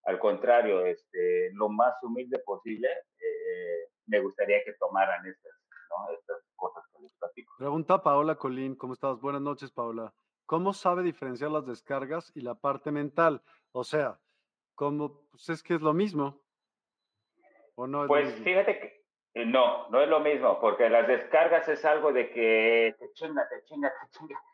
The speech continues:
Speaker 1: hasta que lo haces, ¿no? Y las ideas de uno es, ah, sería buena idea hacer esto, pero luego se va, se esfuma. Esa no es descarga. La descarga es cuando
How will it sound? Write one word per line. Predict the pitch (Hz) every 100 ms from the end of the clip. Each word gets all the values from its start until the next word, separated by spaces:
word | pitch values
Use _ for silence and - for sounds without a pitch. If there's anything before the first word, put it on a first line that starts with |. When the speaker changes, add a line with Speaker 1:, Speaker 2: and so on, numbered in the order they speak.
| _
Speaker 1:
hasta | 113 - 131
que | - 135
lo | 151
haces, | 151 - - 113
¿no? | 135 147 _ _ _ _
Y | 123
las | 131 127 135
ideas | 120 147 156
de | 156
uno | 147 180 160 151
es, | 139 139 139
ah, | 160 190 202 - - _ _ _ _
sería | 117 131 135
buena | 139 139 135
idea | 139 143 135
hacer | 143 135
esto, | 151 - 151 135 -
pero | 113 107 104 101 107
luego | 120 127
se | - 104
va, | - 165 - _
se | 104
esfuma. | 95 _ 139 156 170 _ _ _ _ _ _ -
Esa | 98 107
no | 101 101
es |
descarga. | 98 - 143 139 95 - _ _ _
La | 104 104
descarga | 107 - 151 165 170 147
es | 147
cuando | 147 131 123 107